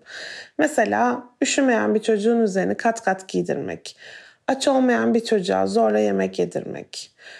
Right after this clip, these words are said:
uyumak istemeyen çocuğu zorla uyutmaya çalışmak ve bütün bunları aslında onun iyiliğini düşünüyormuşçasına yapmak çocuğa kendi bedensel ihtiyaçlarını duymamayı öğretiyor aslında.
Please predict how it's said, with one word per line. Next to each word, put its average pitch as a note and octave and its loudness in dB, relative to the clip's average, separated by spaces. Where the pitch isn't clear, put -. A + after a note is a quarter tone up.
uyumak C#4 2
istemeyen B3 0
çocuğu F#3 0
zorla A3+ 2
uyutmaya G#3+ -2
çalışmak - -8
ve C4 2
bütün D4 0
bunları B3+ 2
aslında A3 -2
onun B3+ -2
iyiliğini A#3 0
düşünüyormuşçasına A#3+ -4
yapmak - -4
çocuğa B3+ 2
kendi C4 0
bedensel C4 0
ihtiyaçlarını A3+ -2
duymamayı B3+ 2
öğretiyor F3+ -4
aslında. - -6